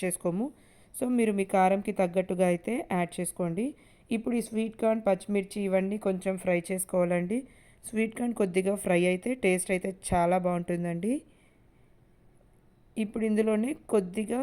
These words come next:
కలర్ కోసం అయితే నేను పసుపు యాడ్ చేసుకుంటున్నాను. అలానే రుచికి సరిపడిన సాల్ట్ కూడా యాడ్ చేసుకొని అంతా ఒకసారి బాగా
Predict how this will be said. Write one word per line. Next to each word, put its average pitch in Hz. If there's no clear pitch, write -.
కలర్ 202
కోసం 208
అయితే 190
నేను 190
పసుపు 196
యాడ్ 180
చేసుకుంటున్నాను. 180
అలానే 202
రుచికి 196
సరిపడిన 185
సాల్ట్ 185
కూడా 190
యాడ్ 180
చేసుకొని 190
అంతా 196
ఒకసారి 185
బాగా 180